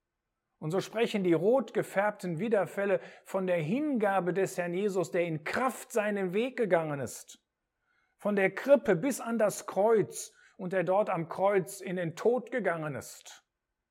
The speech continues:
Es ist die Hingabe in Kraft bis in den Tod. Die Menschen verspotteten ihn, "Steige herab", und er hätte jede Kraft dazu gehabt. Aber er hat darauf verzichtet, sie für sich selbst einzusetzen.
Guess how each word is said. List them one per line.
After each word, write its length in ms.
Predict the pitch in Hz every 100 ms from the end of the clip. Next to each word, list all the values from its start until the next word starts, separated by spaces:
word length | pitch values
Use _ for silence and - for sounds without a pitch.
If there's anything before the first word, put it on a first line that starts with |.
| _ _ -
Es 120 | 156
ist 180 | 247 214
die 120 | 185
Hingabe 640 | 262 311 240 233 226 196
in 200 | 220 190
Kraft 420 | - - 233 - -
bis 340 | 165 285 -
in 340 | - 262 262 226
den 280 | 214 196
Tod. 580 | - 269 202 - - - _ _ _ _ _ _ _
Die 80 | 175
Menschen 380 | 226 269 240 214
verspotteten 800 | 196 - - 320 - 254 214 190
ihn, 140 | 170
"Steige 480 | - 226 220 240 214
herab", 420 | 196 196 233 - - - -
und 140 | 180
er 80 | 175
hätte 200 | 196 185
jede 340 | 185 254 226
Kraft 420 | - 240 262 -
dazu 280 | 220 - 196
gehabt. 580 | 175 143 127 - - - _ _ _ _ _ _ _
Aber 200 | 151 151
er 60 | 160
hat 140 | 175
darauf 300 | 165 156 156
verzichtet, 840 | 147 - - 262 - - 160 - - - _
sie 220 | - 165
für 160 | 160 170
sich 220 | 147 170
selbst 380 | 151 165 160 -
einzusetzen. 1040 | 185 208 202 - 165 135 123 - - 98